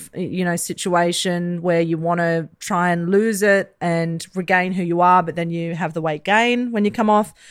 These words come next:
The job rejection, even though I'd wanted to move forward, no one wanted anything to do with me. And this is why you need income protection, everybody, because if it wasn't for my income protection,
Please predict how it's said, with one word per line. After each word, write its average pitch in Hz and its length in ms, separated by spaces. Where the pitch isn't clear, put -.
The 165 140
job 196 280
rejection, 208 720
even 196 180
though 180 160
I'd 165 140
wanted 208 280
to 233 100
move 226 160
forward, 220 360
no 180 160
one 170 160
wanted 165 300
anything 196 460
to 180 100
do 185 260
with 220 200
me. 220 320
And 202 100
this 240 160
is 220 80
why 202 140
you 190 100
need 180 160
income 185 380
protection, 185 420
everybody, 170 360
because 175 280
if 170 120
it - 80
wasn't 180 320
for 196 80
my 160 140
income 170 360
protection, 196 520